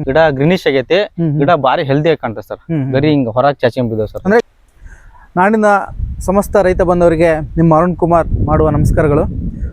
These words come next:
Speaker 2: ನಾವಿವತ್ತು ಶಿವಮೊಗ್ಗ ಜಿಲ್ಲೆ ಶಿಕಾರಿಪುರ ತಾಲೂಕು, ಆ, ಕರ್ನಳ್ಳಿ ಅನ್ನೋ ಗ್ರಾಮದಲ್ಲಿದ್ದೀವಿ. ಇಲ್ಲೊಬ್ಬ ಯುವ ರೈತರು, so ಅವ್ರದ್ದು ಇಲ್ಲಿ ಸ್ವಲ್ಪ ಒಂದು ತೋಟ ಇದೆ, ಒಂದು ಆರ್ನೂರು ಗಿಡ ಇದ್ದಾವೆ.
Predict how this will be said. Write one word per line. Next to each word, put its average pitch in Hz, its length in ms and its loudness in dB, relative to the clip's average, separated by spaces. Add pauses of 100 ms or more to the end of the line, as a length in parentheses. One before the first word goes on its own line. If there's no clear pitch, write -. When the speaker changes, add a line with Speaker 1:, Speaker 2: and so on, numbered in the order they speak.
(160)
Speaker 2:
ನಾವಿವತ್ತು 208 720 2 (200)
ಶಿವಮೊಗ್ಗ 214 500 2
ಜಿಲ್ಲೆ 220 500 0 (200)
ಶಿಕಾರಿಪುರ 226 560 2
ತಾಲೂಕು, 175 420 -2 (960)
ಆ, 170 80 0 (400)
ಕರ್ನಳ್ಳಿ 220 540 0
ಅನ್ನೋ 196 220 0
ಗ್ರಾಮದಲ್ಲಿದ್ದೀವಿ. 170 680 0 (380)
ಇಲ್ಲೊಬ್ಬ 196 300 4 (360)
ಯುವ 185 180 4
ರೈತರು, 196 540 0 (500)
so 220 60 4
ಅವ್ರದ್ದು 220 560 4
ಇಲ್ಲಿ 208 460 2 (760)
ಸ್ವಲ್ಪ 202 240 0
ಒಂದು 185 240 2
ತೋಟ 202 220 2
ಇದೆ, 185 320 2
ಒಂದು 175 280 2
ಆರ್ನೂರು 170 460 2
ಗಿಡ 180 120 2
ಇದ್ದಾವೆ. 180 440 2